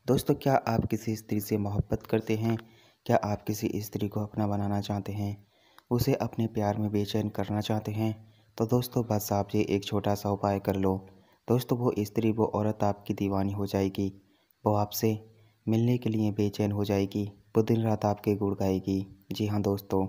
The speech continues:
दोस्तों, अगर आप किसी स्त्री से मोहब्बत करते हैं, अगर आप किसी स्त्री को अपना बनाना चाहते हैं,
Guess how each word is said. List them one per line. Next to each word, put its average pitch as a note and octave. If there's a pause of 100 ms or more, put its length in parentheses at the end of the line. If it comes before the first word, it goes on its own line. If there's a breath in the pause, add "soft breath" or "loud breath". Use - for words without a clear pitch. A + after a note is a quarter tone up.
(520 loud breath)
दोस्तों, C#3
अगर B2+
आप A2+
किसी A2
स्त्री G#2+
से G#2
मोहब्बत G2+
करते G#2
हैं, G2+ (380 soft breath)
अगर G#2+
आप A2+
किसी A2
स्त्री G#2+
को G#2
अपना G#2+
बनाना G2
चाहते G#2
हैं, G#2+